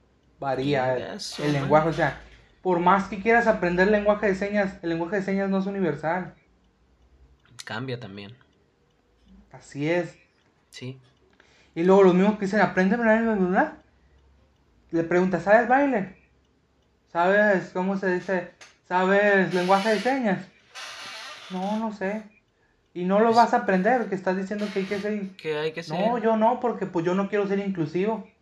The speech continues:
Speaker 1: O
Speaker 2: Ujú.
Speaker 1: sea, ¿a qué vamos, mano? ¿A qué vamos?
Speaker 2: ¿A qué vamos? Pues sí.
Speaker 1: O sea, ¿qué, qué, en qué cabeza cabe? O sea, esto no se trata de que tú creas,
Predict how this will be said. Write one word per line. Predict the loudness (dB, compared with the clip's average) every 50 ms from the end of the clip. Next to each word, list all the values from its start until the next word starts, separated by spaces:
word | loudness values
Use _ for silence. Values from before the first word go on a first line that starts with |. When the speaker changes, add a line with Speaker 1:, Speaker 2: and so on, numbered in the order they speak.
| _ _ _ _ _ _
Speaker 1:
O | -6 -6
Speaker 2:
Ujú. | -4 0
Speaker 1:
sea, | 4 4 6 6 6 4 2 -2 -8 -12 _ _ _ _ _ _ _ _ _ _ _ _ _ _ _ _ _ _ _ _
¿a | -8 -4 0
qué | 2 4
vamos, | 4 6 6 6 4 2 2 0 2
mano? | 2 0 2 2 0
¿A | 0 0
qué | 0 2
vamos? | 4 4 4 4 4 2 0 0 -2
Speaker 2:
¿A | -6 -8
qué | -8 -6 -4 -2
vamos? | -2 -2 -2 -4 -6 -6 -8 -10 -12 -12 -12 -10
Pues | -10 -10 -10
sí. | -10 -12 -12 -8 -8
Speaker 1:
O | -8 -6
sea, | -4 0 2 4 4 4 4 4 2 2 -2 -4 -8 _ _ _ _ _ _ _ _ _ _ _ _ _ _ _ _ _ _ _ _ _ _ _ _ _ _ _ _ _ _ _ _ _ -20 -20 -20 _ _ _ _ _ _ _ _ _
¿qué, | 0 0 0 0 2
qué, | 4 4 4 6 6 6 6 6 4
en | 4 4
qué | 2 2 4
cabeza | 6 6 6 6 6 4 2 0 2 4
cabe? | 6 6 6 6 6
O | 2 0
sea, | 0 0 -2 -2 -2 -6 -14 _ _ _ _ _ -6
esto | -6 -4 -2 0 0
no | 0 2
se | 2 0 0
trata | 2 4 2 4 4 4 2
de | 2 2 0
que | -2 -4 -6
tú | -4 -4 -4 -4 -2 0
creas, | 2 2 4 4 4 4 2 -2 -8 -16